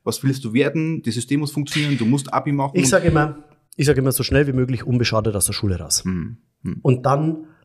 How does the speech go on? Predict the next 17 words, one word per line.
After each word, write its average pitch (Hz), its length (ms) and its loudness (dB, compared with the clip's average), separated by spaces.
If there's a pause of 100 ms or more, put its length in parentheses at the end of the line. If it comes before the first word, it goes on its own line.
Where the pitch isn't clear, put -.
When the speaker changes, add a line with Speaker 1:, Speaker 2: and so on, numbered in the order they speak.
(360)
Speaker 2:
und 127 300 2
dann 170 340 4
dem 123 240 0
Kind, 175 560 0 (1900)
also 123 180 4
das 110 160 -2
Kind 180 360 0
sollte 151 260 0
ja, 127 160 -4
weißt 131 140 -2
du, - 40 -8 (140)
ich 165 120 -4
sag's 131 160 0
zum 127 120 -2
Alexander 123 380 2
immer, 113 240 0
oder 107 100 -2